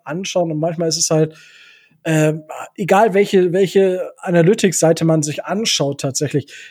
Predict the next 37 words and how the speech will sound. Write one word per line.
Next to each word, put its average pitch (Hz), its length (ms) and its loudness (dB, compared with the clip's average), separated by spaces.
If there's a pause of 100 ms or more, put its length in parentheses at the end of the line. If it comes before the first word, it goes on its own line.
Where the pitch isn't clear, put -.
(120)
gibt's 160 180 -4
da 165 80 2
die 151 100 -2
unterschiedlichsten 170 840 -2
Werte 147 420 -2 (400)
für 151 540 2 (100)
zugelassene 147 580 -2
Catches, 190 720 -2
für 143 180 -6
Targets 175 520 0
und 151 140 -8
so 135 140 -8
weiter 135 200 -8
und 123 80 -14
so 123 120 -14
fort. 120 320 -8 (440)
Deswegen 160 440 4
ist 151 160 0
das 139 120 -2
nicht 151 240 0
so 147 280 0
einfach. 151 480 -8 (580)
Für - 140 -4
mich 233 200 0
Brandon 202 280 2
Jones 196 340 2
tatsächlich 170 600 0 (500)
positiv, 247 640 -2
auch 208 360 0
überrascht. 185 540 0 (320)
Eric 190 400 2
Rowe 214 240 4
hat 202 140 0
sich 190 160 -4
für - 100 -2
mich 185 160 -4
tatsächlich 165 540 0